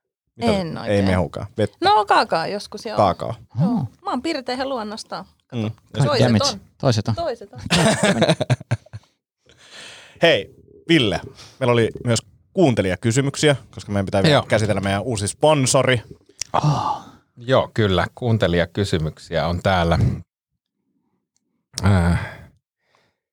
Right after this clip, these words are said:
Speaker 4: tänään studiossa vieraana, siis tää kysymys, mitä kysyttiin meidän kuuntelijoilta,
Speaker 1: Joo.
Speaker 4: oli se, että tänään studiossa vieraana vaimo. Mitä haluat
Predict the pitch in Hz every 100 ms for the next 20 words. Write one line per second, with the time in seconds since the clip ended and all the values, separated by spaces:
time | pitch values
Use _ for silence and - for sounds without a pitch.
0 | _ _ _ _ 156 180 143 113 - 135
1 | 123 - 113 117 107 98 104 127 127 -
2 | 131 117 104 - 82 95 95 110 110 127
3 | 113 - 90 104 90 - 92 85 85 -
4 | 85 90 85 87 95 - 139 113 - 117
5 | 104 107 107 104 95 101 110 117 87 85
6 | 78 - - 143 - 113 117 107 95